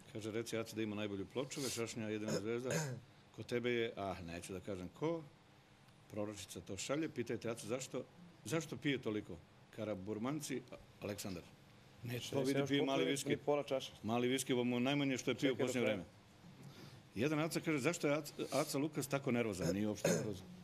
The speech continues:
Speaker 2: Ja sam uvijek, uvijek, ja, ovo što klatim mnogo,
Speaker 1: To što
Speaker 2: brate.
Speaker 1: klatiš, da.
Speaker 2: A ja uvijek tako
Speaker 1: E, pa eto i kod Karamele isto plati pa klati.
Speaker 2: Pa se to
Speaker 1: Jel tebi,
Speaker 2: prilike.
Speaker 1: jel tebi
Speaker 2: Može
Speaker 1: rekao
Speaker 2: mi neko plati da klatim mnogo?
Speaker 1: <laughs> Dobro.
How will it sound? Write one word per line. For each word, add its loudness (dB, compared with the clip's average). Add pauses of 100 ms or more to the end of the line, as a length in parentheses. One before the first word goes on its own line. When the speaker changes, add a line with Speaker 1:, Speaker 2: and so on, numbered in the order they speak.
(140)
Speaker 2:
Ja 4
sam 0
uvijek, 2
uvijek, 0
ja, 2
ovo 4
što -2
klatim 0
mnogo, 4
Speaker 1:
To 4
što 0
Speaker 2:
brate. 2
Speaker 1:
klatiš, 2
da. 2 (220)
Speaker 2:
A 2
ja 8
uvijek 6
tako 0
Speaker 1:
E, 4
pa 6
eto 4
i 6
kod 2
Karamele 4
isto 0
plati 4
pa -4
klati. 0 (120)
Speaker 2:
Pa 4
se 0
to -8
Speaker 1:
Jel 4
tebi, 6
Speaker 2:
prilike. 4 (760)
Speaker 1:
jel 0
tebi 4
Speaker 2:
Može 4
Speaker 1:
rekao 4
Speaker 2:
mi 4
neko 4
plati 4
da 2
klatim 4
mnogo? 6 (100)
Speaker 1:
<laughs> -
Dobro. 2